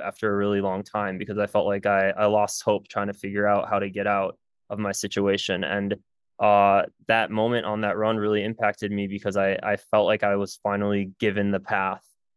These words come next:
And for some reason, I, I decided to believe it. Uh, and during that year, I immediately just started devouring books on business and how to start a business.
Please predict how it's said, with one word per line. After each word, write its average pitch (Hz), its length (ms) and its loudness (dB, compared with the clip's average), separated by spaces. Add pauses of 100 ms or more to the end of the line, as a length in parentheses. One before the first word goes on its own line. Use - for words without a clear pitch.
(140)
And 104 160 -2
for 107 120 -2
some 113 220 0
reason, 113 720 0
I, 101 260 -2
I 101 160 -2
decided 101 480 -2
to 95 80 -8
believe 98 440 -2
it. 95 260 0 (500)
Uh, 98 400 4 (160)
and 104 340 -2 (440)
during 117 300 4
that 113 220 2
year, 117 440 4
I 104 420 2 (220)
immediately 110 560 0
just 104 200 -6
started 107 260 0
devouring 104 800 0 (140)
books 101 360 0
on 98 240 -2
business 107 580 0
and 101 80 -4
how 101 160 -2
to 104 80 -2
start 104 340 2
a 104 60 0
business. 104 640 -2